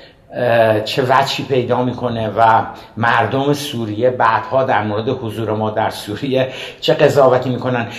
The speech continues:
ببینید، جنگ هم همینطور، جنگ هم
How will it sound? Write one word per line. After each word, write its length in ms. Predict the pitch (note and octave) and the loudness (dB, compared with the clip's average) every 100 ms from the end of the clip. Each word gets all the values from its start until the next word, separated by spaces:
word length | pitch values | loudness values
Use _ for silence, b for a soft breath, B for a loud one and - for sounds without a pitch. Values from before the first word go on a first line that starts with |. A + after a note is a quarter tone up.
| - | 0
ببینید، 320 | A#3 C4+ - | 4 4 4
جنگ 380 | D#3+ G3 A3+ G#3+ | 4 6 6 6
هم 140 | G3+ | 4
همینطور، 600 | D#3+ F#3 F#3+ A2+ A2 F2+ - | 4 6 6 4 2 2 0
جنگ 400 | - C3+ F3 D#3+ - | -2 0 0 0 2
هم 320 | D3+ D3+ | 4 4